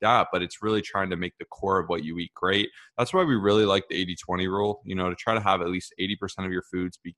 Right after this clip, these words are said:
good, nutritious foods. And if you say, "What's nutritious foods?" I'd argue most people do know. Like, if it's something you would argue, "This is healthy for me, it makes me feel good, it's not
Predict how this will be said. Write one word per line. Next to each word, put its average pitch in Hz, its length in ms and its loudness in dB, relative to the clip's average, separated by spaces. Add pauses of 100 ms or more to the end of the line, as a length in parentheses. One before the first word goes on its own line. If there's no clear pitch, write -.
good, 95 260 0 (300)
nutritious 98 520 -2
foods. 92 380 0
And 87 100 -6
if 87 120 -12
you 92 60 -10
say, 87 200 -6
"What's 101 300 -4
nutritious 98 420 -6
foods?" 117 420 -2 (280)
I'd 98 120 4
argue 98 280 2
most 98 280 0
people 87 240 -6
do 90 240 -4
know. 90 300 2
Like, 92 220 -4
if 85 100 -8
it's - 160 -8
something 92 400 -6
you 87 140 -4
would 82 100 -4
argue, 87 400 -4
"This 90 240 -6
is 87 120 -12
healthy 92 300 0
for 92 160 -6
me, 95 180 -8
it 82 60 -10
makes 87 240 -10
me 87 200 -14
feel 101 240 2
good, 98 360 2 (300)
it's - 240 -8
not 90 240 2